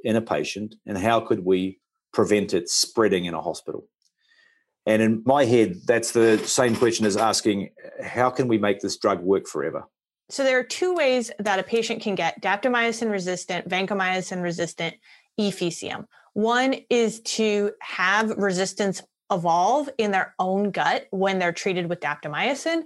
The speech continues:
Speaker 2: And the other is to acquire a resistant infection in the hospital. The idea here is that if you can prevent the evolution of the former, you can prevent the acquisition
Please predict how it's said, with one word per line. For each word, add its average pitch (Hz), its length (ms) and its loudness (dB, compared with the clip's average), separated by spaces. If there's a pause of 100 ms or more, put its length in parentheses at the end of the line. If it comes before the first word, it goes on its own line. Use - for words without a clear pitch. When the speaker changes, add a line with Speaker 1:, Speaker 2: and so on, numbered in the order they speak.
(480)
Speaker 2:
And 254 340 2
the 247 140 0
other 262 300 2
is 226 240 0
to - 200 -4
acquire 226 800 0
a 190 380 0
resistant 190 720 -2
infection 202 840 -4 (160)
in 247 200 2
the 208 80 2
hospital. - 640 -6 (420)
The 220 140 2
idea 285 300 2
here 294 200 2
is 226 160 2
that 196 220 0
if 220 200 -2
you 214 100 0
can 214 180 -2
prevent 208 380 0
the - 200 0
evolution 208 540 0
of 170 140 -6
the - 80 -10
former, 262 680 0 (400)
you 262 280 4
can 262 200 0
prevent 214 440 0
the - 100 -2 (100)
acquisition 208 1000 0